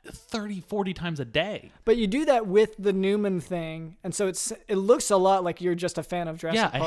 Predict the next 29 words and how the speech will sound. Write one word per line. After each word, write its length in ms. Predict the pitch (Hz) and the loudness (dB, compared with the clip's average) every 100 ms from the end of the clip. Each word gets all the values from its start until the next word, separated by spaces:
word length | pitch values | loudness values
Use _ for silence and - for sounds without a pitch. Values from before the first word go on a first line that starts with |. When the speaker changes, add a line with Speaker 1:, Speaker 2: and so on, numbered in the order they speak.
| 160 | 0
Speaker 1:
I 40 | |
hacked 180 | 175 - | -2 -2
your 80 | 165 | -6
computer 500 | 160 139 180 185 139 | -6 -8 -4 -4 -2
and 100 | 120 | -4
I 100 | 131 | -4
made 200 | 123 143 | -2 -2
it 80 | 135 | -2
where 120 | 123 | -2
that's 260 | 120 135 - | -4 -6 -10
the 100 | 123 | -6
only 240 | 120 127 | -4 -4
thing 240 | - 120 | -4 -6
that 140 | 110 104 | -4 -6
happens 420 | 160 165 123 104 | -6 -6 -8 -8
on 160 | 98 64 | -10 -12
it. 160 | - _ _ | -18 _ _
It's 160 | - - | -12 -6
me 320 | 117 117 120 | 0 2 0
going 320 | 123 110 104 104 | 0 -2 -2 -6
snip, 380 | - 110 110 | -4 -4 -4
snip, 340 | - 202 214 156 - | -4 0 2 0 -4
uh-uh-uh. 840 | 120 143 165 220 240 208 185 180 185 - | -6 -6 -8 -4 -2 -2 -2 -6 -10 -6
Speaker 2:
And 180 | 196 220 - - - | -6 -6 -12 -20 -6
so 160 | 254 | -2
this 140 | 262 269 | -2 0
is 100 | 247 | 0
the 100 | 220 | 0
thing. 280 | 233 214 | -2 -4